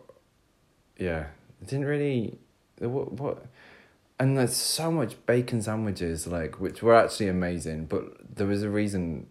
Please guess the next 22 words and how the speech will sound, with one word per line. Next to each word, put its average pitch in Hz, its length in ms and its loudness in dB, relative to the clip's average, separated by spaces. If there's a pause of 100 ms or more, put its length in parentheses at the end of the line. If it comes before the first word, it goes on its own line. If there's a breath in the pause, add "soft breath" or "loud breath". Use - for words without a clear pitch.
well, 196 220 2
I 220 80 2
never 247 240 2
got 226 140 0
that - 160 -4
fat - 160 -4
at - 60 -4
school. - 280 -4
It - 40 -2
was 107 120 -6
always 120 260 -4
when... 110 380 -8
It - 80 -10
was 110 200 -10
in - 100 -8
university 104 520 -8
really 82 300 -10
where 85 100 -12
I - 20 -12
got - 160 -14
really 78 180 -12
fat. 78 220 -14